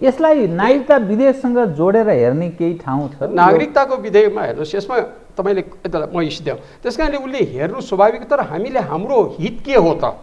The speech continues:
Speaker 2: हाम्रो हित के हो? के हाम्रा क्षेत्रमा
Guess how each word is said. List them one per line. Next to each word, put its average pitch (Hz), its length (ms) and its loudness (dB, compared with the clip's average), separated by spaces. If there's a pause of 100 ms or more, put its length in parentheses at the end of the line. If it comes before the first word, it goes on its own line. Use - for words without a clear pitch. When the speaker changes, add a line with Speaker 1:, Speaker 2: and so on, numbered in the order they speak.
(500)
Speaker 2:
हाम्रो 208 320 -2
हित 185 340 -6 (100)
के 277 120 -2
हो? 190 340 4 (480)
के 277 80 0
हाम्रा 226 520 2
क्षेत्रमा 247 580 2